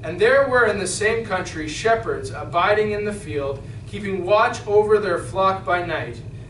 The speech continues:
And lo, the angel of the Lord came upon them, and the glory of God, or the glory of the Lord shone round about them,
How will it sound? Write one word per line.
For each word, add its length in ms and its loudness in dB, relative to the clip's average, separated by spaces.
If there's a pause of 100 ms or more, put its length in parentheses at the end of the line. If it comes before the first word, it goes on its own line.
And 100 -4
lo, 200 6
the 180 0
angel 280 0
of 60 -4
the 60 2
Lord 380 0
came 320 -4
upon 420 -2
them, 360 -8
and 120 -10
the 80 -6
glory 440 4
of 200 0
God, 480 0 (220)
or 100 -4
the 200 -8
glory 340 4
of 100 4
the 80 -4
Lord 340 0
shone 500 -2
round 380 0
about 360 -2
them, 360 -10